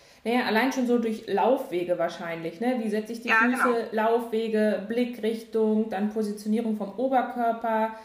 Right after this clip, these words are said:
Speaker 1: dem Pferd eher zugewandt, abgeneigt, nehme ich es mit. Also so ein bisschen wie vom
Speaker 2: Genau.
Speaker 1: Horsemanship, lade ich es ein oder schicke ich es weg? Also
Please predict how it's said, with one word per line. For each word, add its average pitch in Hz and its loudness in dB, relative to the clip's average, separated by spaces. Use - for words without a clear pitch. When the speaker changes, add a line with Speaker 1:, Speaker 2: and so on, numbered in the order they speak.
Speaker 1:
dem 208 -2
Pferd 214 -2
eher 190 -4
zugewandt, 220 -2
abgeneigt, 226 -2
nehme 208 2
ich 214 -2
es 208 -6
mit. 254 2
Also 202 -2
so 208 -2
ein 208 4
bisschen 220 2
wie 208 0
vom 262 -6
Speaker 2:
Genau. 214 6
Speaker 1:
Horsemanship, 240 0
lade 202 0
ich 233 -2
es 214 -4
ein 247 4
oder 208 2
schicke 208 -2
ich 214 -4
es 214 -6
weg? 247 0
Also 208 0